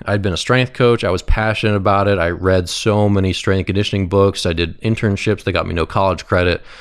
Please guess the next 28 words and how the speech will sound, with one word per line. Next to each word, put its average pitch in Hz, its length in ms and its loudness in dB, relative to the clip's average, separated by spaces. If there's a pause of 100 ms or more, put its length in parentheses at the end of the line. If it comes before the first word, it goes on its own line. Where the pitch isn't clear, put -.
(460)
I 90 100 -4
did 139 160 0
lots 98 300 0
of 104 100 0
things 92 460 -4 (220)
because 95 280 -4
I 92 60 4
wanted 92 280 2
to 92 60 -2
be 92 380 0 (720)
very 98 280 0
knowledgeable 98 640 2
and 90 280 -2 (260)
be 98 140 0
a 95 60 0
better 95 240 0
ball 147 200 -2
player. 85 520 0 (500)
And 101 320 -2
so 107 140 0
strength 135 340 0
conditioning 107 840 -2
for 95 180 -4
me, 123 480 2
I 98 160 0
later 117 400 0
learned 92 380 0
was 107 340 -4